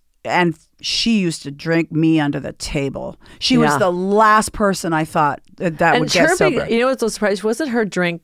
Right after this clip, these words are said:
Speaker 2: beer? 'Cause
Speaker 1: It
Speaker 2: I
Speaker 1: was
Speaker 2: remember
Speaker 1: beer.
Speaker 2: I was at your house. <laughs>
Speaker 1: Yep.
Speaker 2: And, like, we would drink
Speaker 1: Stella.
Speaker 2: wine.
Speaker 1: Stella.
Speaker 2: I'd have a little cocktail. And it was like, this chick was, like, pounding beers. And I was like,
Speaker 1: Stella.
Speaker 2: "Whoa."
Speaker 1: She could drink twelve in a sitting, not a
Speaker 2: Oh,
Speaker 1: problem.
Speaker 2: my Lord.
Speaker 1: Oh, that was nothing.
Speaker 2: And she got sober, which is
Speaker 1: Well,
Speaker 2: incredible.
Speaker 1: it's interesting. She went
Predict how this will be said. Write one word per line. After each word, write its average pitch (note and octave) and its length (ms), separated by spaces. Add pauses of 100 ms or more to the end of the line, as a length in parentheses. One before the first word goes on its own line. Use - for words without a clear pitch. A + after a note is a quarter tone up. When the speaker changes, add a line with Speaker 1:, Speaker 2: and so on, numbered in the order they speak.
(140)
Speaker 2:
beer? D#3 380
'Cause - 140
Speaker 1:
It G3 40
Speaker 2:
I - 20
Speaker 1:
was B3 100
Speaker 2:
remember A3 140
Speaker 1:
beer. F3+ 220
Speaker 2:
I A#3+ 100
was C#4 100
at F4+ 220
your C4+ 100
house. E3+ 540 (120)
<laughs> - 100
Speaker 1:
Yep. G3+ 120
Speaker 2:
And, D4+ 80
like, F#4 120
we G#3 60
would A#3 140
drink B3 180
Speaker 1:
Stella. C#4 280
Speaker 2:
wine. A3 360
Speaker 1:
Stella. A3+ 360
Speaker 2:
I'd - 60
have C#4+ 100
a C#4+ 40
little C#4 220
cocktail. D4 500
And G#3+ 80
it A#3 40
was A3 120
like, G#3+ 200 (260)
this C4+ 160
chick - 240
was, D4 100
like, G#3+ 160 (140)
pounding A3 640
beers. F3 300
And F3 80
I E3+ 60
was D#3+ 100
like, E3 240
Speaker 1:
Stella. A3+ 380 (440)
Speaker 2:
"Whoa." B3 260
Speaker 1:
She C4 240
could E4 180
drink B3+ 300
twelve G#3+ 500
in F#3+ 120
a G3 60
sitting, F#3 320
not F3+ 200
a B3 40
Speaker 2:
Oh, A3+ 40
Speaker 1:
problem. E3 280
Speaker 2:
my E3 100
Lord. D#4 360
Speaker 1:
Oh, A#3 80
that A#3 140
was G3 160
nothing. E3+ 500
Speaker 2:
And A3+ 120
she A4+ 140
got A#4+ 200
sober, G3 380
which G3 180
is A#3 60
Speaker 1:
Well, B3+ 160
Speaker 2:
incredible. A#3+ 240
Speaker 1:
it's F#3 100
interesting. B3 540
She - 220
went G3+ 380